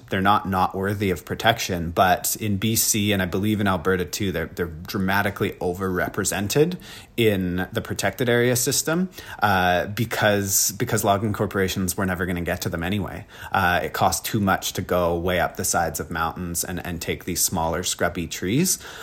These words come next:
Uh, and so it's, it's politically easy for government to protect those, uh, leave the valley bottoms where, where there's more biodiversity and,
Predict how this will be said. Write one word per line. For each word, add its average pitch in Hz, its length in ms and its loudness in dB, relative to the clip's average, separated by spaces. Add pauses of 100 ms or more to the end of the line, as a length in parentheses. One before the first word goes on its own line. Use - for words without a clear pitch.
(140)
Uh, 90 400 2
and 95 140 0
so 92 280 2
it's, 82 240 0
it's 90 220 -2
politically 92 680 -2
easy 110 420 2
for 98 140 -2
government 90 400 0
to - 80 -8
protect - 500 -2
those, 92 420 2 (240)
uh, 85 540 0
leave 110 400 0
the 98 100 2
valley 101 340 4
bottoms 87 500 2
where, 87 600 2 (100)
where 90 560 2
there's 87 260 -2
more 107 200 2
biodiversity 90 880 2
and, 85 280 -4